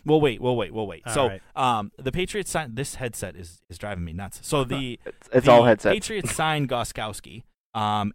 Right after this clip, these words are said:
Speaker 1: and they signed Austin Seferian-Jenkins, and they extend Patrick Chung. Um, what are your, what are your, like, finally they get their kicker? Like, what, what are your, what are your thoughts on, on all
Speaker 2: Well,
Speaker 1: three of these?
Speaker 2: just,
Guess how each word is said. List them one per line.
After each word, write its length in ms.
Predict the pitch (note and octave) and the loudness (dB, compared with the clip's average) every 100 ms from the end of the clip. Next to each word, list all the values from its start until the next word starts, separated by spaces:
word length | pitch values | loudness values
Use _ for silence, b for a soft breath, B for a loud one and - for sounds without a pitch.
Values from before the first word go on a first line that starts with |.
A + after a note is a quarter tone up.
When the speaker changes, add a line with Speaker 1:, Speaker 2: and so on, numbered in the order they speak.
| - | -4
Speaker 1:
and 180 | C#3+ E3 | -2 -2
they 100 | D#3 | -4
signed 480 | - C3+ B2+ B2+ A2 | -4 -4 -2 -4 -6
Austin 400 | A2+ C#3+ - D#3 | -6 -6 -4 -4
Seferian-Jenkins, 1700 | D3 C#3 - C3 B2+ B2 B2 A#2+ B2 B2 A#2+ G#2 - - G#2 - - - _ _ | -4 -6 -6 -4 -4 -4 -2 -2 -4 -10 -10 -8 -10 -12 -12 -12 -16 -20 _ _
and 280 | G#3+ A3+ F3+ | -2 0 0
they 180 | D#3+ C#3 | -2 -4
extend 420 | - - C3 B2 | -4 -4 -2 -2
Patrick 340 | B2+ A#2 A2+ | -4 -8 -12
Chung. 400 | - G2+ F2+ F#2 - _ _ _ _ _ | -12 -10 -10 -14 -20 _ _ _ _ _
Um, 540 | B2+ A#2+ A2+ G#2 F#2+ G2 - _ _ _ _ _ _ _ _ _ _ _ _ _ _ _ | 0 2 2 0 -4 -8 -16 _ _ _ _ _ _ _ _ _ _ _ _ _ _ _
what 120 | C#3+ | -4
are 40 | |
your, 180 | D3 C#3+ | -2 -2
what 120 | C3+ | -2
are 40 | C#3 | -2
your, 120 | C3+ | -4
like, 260 | A#2+ C3+ A#2+ | -4 -8 -4
finally 340 | C#3 D3 D3+ | 0 0 0
they 80 | C3+ | 0
get 160 | B2+ B2+ | -4 -6
their 120 | A#2+ | -6
kicker? 300 | - C#3+ D#3+ | -6 -6 -6
Like, 120 | C#3 | -4
what, 160 | A2+ C3+ | -4 -2
what 120 | C#3 | -2
are 40 | |
your, 80 | C#3+ | -2
what 120 | C3+ C#3 | -2 0
are 40 | |
your 120 | C#3 | -2
thoughts 260 | A2+ G#2+ - | -2 -6 -6
on, 160 | G#2+ | -4
on 220 | G2+ A#2 A2 | -4 -2 2
all 60 | |
Speaker 2:
Well, 160 | G3+ G3 | 2 2
Speaker 1:
three 160 | A2+ | -4
of 60 | G#2 | -8
these? 100 | G2 | -4
Speaker 2:
just, 220 | F3+ - | -4 -4